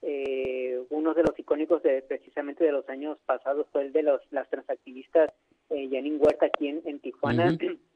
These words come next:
Speaker 1: <clears throat> y Tita Díaz en Ensenada, si no me equivoco. Entonces, esta parte donde incluso no hay resolución todavía, no se sabe quiénes fueron los, los culpables de, incluso han sido ca-, casos que ya han quedado, pues, en el olvido.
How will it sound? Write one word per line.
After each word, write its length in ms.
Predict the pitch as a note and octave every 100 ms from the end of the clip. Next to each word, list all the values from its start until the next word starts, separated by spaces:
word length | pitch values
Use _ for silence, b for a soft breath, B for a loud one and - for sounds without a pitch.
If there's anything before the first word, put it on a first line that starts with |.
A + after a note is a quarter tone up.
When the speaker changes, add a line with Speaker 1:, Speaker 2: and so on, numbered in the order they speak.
| _ _ _ _ -
Speaker 1:
<clears throat> 0 |
y 140 | D#3+
Tita 300 | - C#3+ D#3
Díaz 220 | D3 D3 -
en 220 | D3+ C#3+
Ensenada, 380 | C3 C3+ B2+ C#3+
si 60 | D3+
no 80 |
me 80 | D3
equivoco. 480 | D3+ C3+ C3+ G#3+ A3 b b _
Entonces, 220 | - D3+
esta 140 | - D#3
parte 220 | D3+ D#3
donde 220 | D#3 D3
incluso 400 | D#3 D3 D#3 F3
no 80 | E3
hay 100 | D#3
resolución 540 | E3 D#3 C#3 C#3 D3
todavía, 320 | D#3 D3+ D#3
no 100 | D3+
se 120 | D3+ D3+
sabe 300 | D3 C#3+ C#3+
quiénes 240 | - D3 D3
fueron 260 | D#3 D3 D3
los, 160 | B2 - _ _ _ _ _ _ -
los 160 | D3
culpables 680 | - D3+ - D#3+ E3 D3 C3
de, 100 | D3+
incluso 480 | C#3+ C3 B2 D#3 D3+
han 100 | C#3+
sido 160 | D#3+ D#3
ca-, 260 | D3 D3
casos 300 | D3+ D3 D#3+
que 120 | - C3
ya 160 | C3
han 140 | B2+ -
quedado, 440 | D3+ C3+ C#3+ C3
pues, 160 | - -
en 120 | C#3+
el 80 | C#3
olvido. 440 | B2+ C3 D#3 D#3